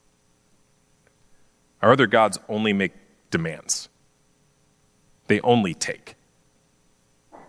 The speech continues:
You know, if we make popularity ultimate, popularity demands that we keep up an image, but it never really gives us peace in return like we think it will.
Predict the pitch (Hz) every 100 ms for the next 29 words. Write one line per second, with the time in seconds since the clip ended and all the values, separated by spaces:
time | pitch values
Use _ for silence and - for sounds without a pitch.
0 | _ _ - 101 - 147 143 - 139 123
1 | 113 110 113 98 101 101 101 - 85 87
2 | - - - 123 135 123 131 120 104 104
3 | 107 113 110 110 107 131 - 110 - -
4 | 117 120 80 - 139 127 143 165 135 139
5 | 131 113 117 123 104 101 - - 139 117
6 | - 117 104 95 - 110 95 90 92 90
7 | 95 85 82 78 -